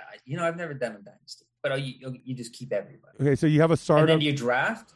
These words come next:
Speaker 2: So you
Speaker 1: And you
Speaker 2: have,
Speaker 1: get
Speaker 2: you,
Speaker 1: new
Speaker 2: you have what's
Speaker 1: people.
Speaker 2: called, like, the maiden draft, and then so that's when
Speaker 1: Mm-hmm.
Speaker 2: we just go around and pick, like, who, you know, and then each year you have, like, a rookie draft, and you have to get rid of, like, so many guys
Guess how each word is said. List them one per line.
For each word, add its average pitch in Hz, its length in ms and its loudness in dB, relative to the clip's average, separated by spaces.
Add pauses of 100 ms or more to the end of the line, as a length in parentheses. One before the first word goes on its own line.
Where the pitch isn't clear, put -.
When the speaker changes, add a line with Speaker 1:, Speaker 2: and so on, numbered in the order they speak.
Speaker 2:
So 180 160 0
you - 20 4
Speaker 1:
And 165 80 0
you 165 80 4
Speaker 2:
have, 185 220 6
Speaker 1:
get 165 200 0
Speaker 2:
you, 139 60 -8
Speaker 1:
new 139 100 -10
Speaker 2:
you 156 200 0
have 170 120 2
what's 180 160 0
Speaker 1:
people. - 100 -20
Speaker 2:
called, 165 260 0
like, 143 160 -8
the 135 80 -6
maiden 127 380 -4
draft, 107 580 -10 (680)
and 120 120 -6
then 123 240 -4
so 123 300 0
that's 123 200 0
when 143 60 2
Speaker 1:
Mm-hmm. 123 60 0
Speaker 2:
we 127 100 2
just 117 140 -6
go 135 80 0
around 123 280 0
and 113 80 -10
pick, 117 260 -4 (380)
like, 104 380 -8 (420)
who, 135 300 -4
you 127 160 -6
know, 104 360 -10 (320)
and 127 220 -4
then 147 560 0 (880)
each 185 280 -2
year 151 240 0
you 131 160 2
have, 127 120 0
like, 123 160 -2
a 117 40 -4
rookie 135 320 -4
draft, 101 380 -6
and 113 60 -8
you 113 80 -2
have 110 80 -6
to 120 80 -10
get 110 120 -6
rid 107 140 -2
of, 101 80 -8
like, 104 140 -6
so 110 160 -6
many 98 140 -14
guys 98 420 -20